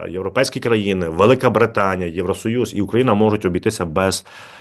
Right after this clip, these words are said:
е, С Ш А і Трампа. Ну і насправді ці процеси зараз йдуть. Це і в розвідданих, це супутники,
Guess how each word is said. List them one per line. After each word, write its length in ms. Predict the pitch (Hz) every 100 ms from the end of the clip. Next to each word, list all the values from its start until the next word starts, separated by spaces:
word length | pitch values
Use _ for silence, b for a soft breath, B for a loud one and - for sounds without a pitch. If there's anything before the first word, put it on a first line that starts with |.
| B B B
е, 280 | 85 78 71
С 180 | - 110
Ш 140 | 110
А 80 | 107
і 80 | 104
Трампа. 340 | 104 90 82
Ну 120 | 95 147
і 60 |
насправді 340 | 143 127 139 113
ці 140 | 131
процеси 340 | 110 120 107
зараз 360 | 101 104 107 90
йдуть. 280 | 87 82 -
Це 220 | - 92
і 340 | 80 101 92
в 360 | 82 85 85 80
розвідданих, 920 | 87 101 90 123 117 139 156 139 135 -
це 160 | 82
супутники, 960 | - 90 - 143 147 120 120 117 113